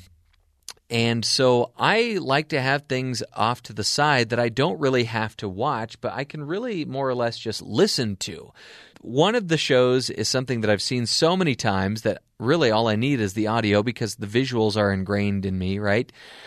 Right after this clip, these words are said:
Uh, The Simpsons is a great go-to pick for just something to have off to the side that you don't really have to pay that much attention to, especially if you've seen it as many times as I have. And then another show, again on Amazon Prime,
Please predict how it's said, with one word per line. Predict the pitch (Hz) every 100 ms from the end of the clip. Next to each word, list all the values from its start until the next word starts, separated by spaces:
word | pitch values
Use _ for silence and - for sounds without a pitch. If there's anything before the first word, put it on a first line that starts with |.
| - - -
Uh, | - 110 104
The | 120
Simpsons | - 208 - 101 - - - _ -
is | 113
a | 110
great | 113 127 147 - 120
go-to | 117 113 113 113 98
pick | 120 104 -
for | 113
just | 98 113 -
something | 151 165 156
to | 127
have | 127 123
off | 113 110 -
to | 104
the | 98
side | - 165 160 156 135
that | -
you | 190
don't | 214 208
really | 175 160
have | 147 147
to |
pay | 117 123
that | 113 90
much | 101 98
attention | - 104 - 98
to, | - 101 - - -
especially | 139 - 220 - 151 127 104
if | 107
you've | 107 104
seen | - 135 127
it | 104
as | - 98
many | 117 110
times | 101 104 92 92
as | 95
I | 98 92
have. | 95 92 90 - - - - _ -
And | 190 190
then | 208
another | 196 185 277
show, | 262 - 143 147 -
again | 117 131 196
on | 180 123
Amazon | - 117 143 131 139 135
Prime, | 120 - 131 139 110